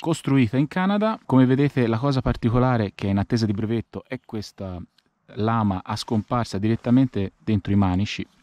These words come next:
e il sistema di chiusura col tensionatore in legno, anch'esso con il logo dell'azienda. Rifinita e levigata artigianalmente, rigorosamente a mano, e il peso complessivo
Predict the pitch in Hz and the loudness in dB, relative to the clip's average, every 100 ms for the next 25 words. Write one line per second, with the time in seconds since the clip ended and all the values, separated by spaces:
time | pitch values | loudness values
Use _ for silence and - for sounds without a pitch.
0 | _ _ _ - - - _ _ _ - | _ _ _ -20 -20 -20 _ _ _ -2
1 | 151 - 175 - 107 113 151 220 156 120 | 0 0 -4 0 0 0 0 2 2 2
2 | 101 107 - - - - - _ _ _ | 2 0 -4 -14 -20 -20 -20 _ _ _
3 | _ _ _ _ _ - 160 - 123 - | _ _ _ _ _ 2 4 4 2 4
4 | 113 104 104 98 104 - _ 170 127 92 | 0 2 0 0 0 -4 _ 4 6 4
5 | 90 92 107 156 - 131 123 - - 175 | 0 0 2 0 2 2 2 0 0 0
6 | - - - 139 147 120 95 95 104 - | -2 -6 0 4 4 4 2 -2 -4 -4
7 | 98 87 82 82 90 - - - - - | -4 -4 -6 -8 -8 -10 -16 -20 -8 2
8 | 185 - 202 202 175 - 139 - 135 139 | 4 6 4 6 4 0 -2 0 2 4
9 | 123 120 123 110 98 - 135 131 127 113 | 4 4 2 0 -6 -6 -4 0 2 4
10 | 110 113 117 - 98 - 117 139 127 117 | 4 6 4 2 -4 0 4 6 4 4
11 | 117 113 - 160 220 233 247 - - - | 2 2 0 0 0 0 -2 -4 -10 -4
12 | 240 240 - 120 113 160 - - - - | 0 2 2 2 4 0 0 -10 -20 0
13 | - - 151 - - 127 151 | 2 4 2 2 2 2 2